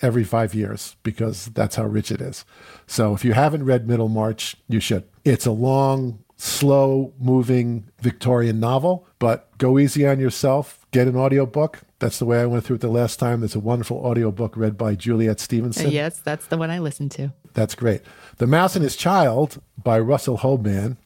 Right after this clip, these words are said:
Speaker 1: Uh, Russell Hoban is an interesting character. Readers may know him as the author of the Francis books, Bread and Jam for Francis, children's picture books.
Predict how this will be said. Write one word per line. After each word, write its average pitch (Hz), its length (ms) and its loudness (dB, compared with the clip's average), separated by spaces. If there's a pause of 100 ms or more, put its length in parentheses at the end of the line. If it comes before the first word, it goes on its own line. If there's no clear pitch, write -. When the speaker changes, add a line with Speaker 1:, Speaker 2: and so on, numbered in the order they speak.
(120)
Speaker 1:
Uh, 131 120 0
Russell 170 320 2
Hoban 147 400 4
is 127 120 0
an 147 80 0
interesting 131 380 0
character. 117 640 0
Readers 131 480 2
may 131 200 2
know 127 260 2
him 127 400 0 (220)
as 117 640 0
the 113 360 0
author 123 600 -2 (100)
of 110 440 -2 (200)
the 110 600 0 (260)
Francis 139 460 2
books, - 340 -8
Bread 113 240 -2
and 113 100 -4
Jam 117 260 0
for 113 100 -6
Francis, 127 760 -2 (160)
children's 123 440 0
picture - 300 -2
books. - 400 -8